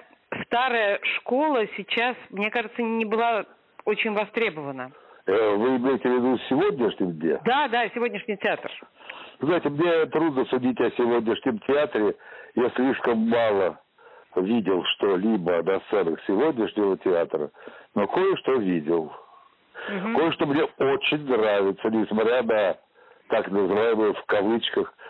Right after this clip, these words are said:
Speaker 2: формализм, которым добиты эти спектакли. Можно Рима Стуманис, Евгений Онегин. Гениальное произведение, которое поначалу ошарашивает тебя тем,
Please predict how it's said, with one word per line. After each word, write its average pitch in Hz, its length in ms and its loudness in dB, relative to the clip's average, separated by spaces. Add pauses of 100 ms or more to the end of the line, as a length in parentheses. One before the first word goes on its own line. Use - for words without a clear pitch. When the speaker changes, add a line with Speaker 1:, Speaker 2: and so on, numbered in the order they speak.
(120)
Speaker 2:
формализм, 123 800 2
которым 101 400 0
добиты 98 520 0
эти 95 220 -4
спектакли. - 680 -4 (1000)
Можно 156 320 2
Рима 143 440 2 (100)
Стуманис, 101 540 0 (440)
Евгений 123 560 2
Онегин. 104 580 0
Гениальное 123 720 2
произведение, 120 920 0 (1000)
которое 127 480 2
поначалу 131 600 2
ошарашивает 117 840 2
тебя 101 300 2
тем, 160 340 0